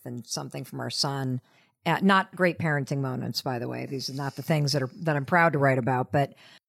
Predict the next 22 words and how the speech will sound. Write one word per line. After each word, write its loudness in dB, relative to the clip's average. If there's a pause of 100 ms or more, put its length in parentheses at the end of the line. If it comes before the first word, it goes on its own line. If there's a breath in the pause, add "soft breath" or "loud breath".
it's 0
interesting 2
because 2 (180)
my 2
daughter 6
Kendall, 4
the 2
one 0
that's -2
out 0
here -2
in -8
California -2
studying, -4 (640 soft breath)
said, 4 (460)
"Well, 6
you 4
know 6
why 6
we -6
trash -2
ourselves." -8